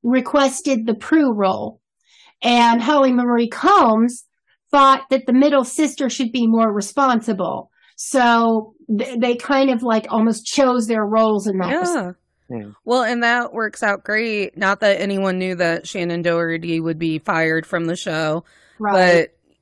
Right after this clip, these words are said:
Speaker 2: then they have to do a reshuffling of sister order, so it felt natural for Piper to take over the older sister lead.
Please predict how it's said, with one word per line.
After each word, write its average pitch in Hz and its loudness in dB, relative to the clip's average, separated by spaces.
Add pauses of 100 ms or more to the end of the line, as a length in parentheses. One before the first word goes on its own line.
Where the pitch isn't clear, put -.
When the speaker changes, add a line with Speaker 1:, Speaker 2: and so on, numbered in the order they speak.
(140)
Speaker 2:
then 208 2
they 208 0
have 208 -2
to 208 -4
do 190 0
a 185 0
reshuffling 180 -2
of 151 -4
sister 190 -4
order, 165 0
so 160 -2 (160)
it 175 0
felt 185 2
natural 170 0
for 175 -2
Piper 165 -2
to 160 -4
take 165 -2
over 160 0
the 160 0
older 165 0
sister 156 -4
lead. 143 -4